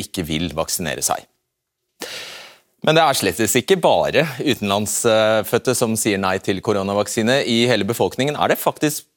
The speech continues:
knapt bare sytti prosent som er fullvaksinert. Siden juli har det vært seks smitteutbrudd på norske sykehjem, der smitten kom fra en uvaksinert ansatt. Og vi vet at eldre har dødd både på sykehjem og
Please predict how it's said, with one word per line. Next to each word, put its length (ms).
knapt 320
bare 240
sytti 560
prosent 400
som 240
er 220
fullvaksinert. 720
Siden 300
juli 280
har 320
det 80
vært 220
seks 460
smitteutbrudd 680
på 80
norske 260
sykehjem, 520
der 140
smitten 420
kom 220
fra 160
en 200
uvaksinert 920
ansatt. 400
Og 60
vi 100
vet 400
at 160
eldre 400
har 160
dødd 300
både 220
på 120
sykehjem 400
og 280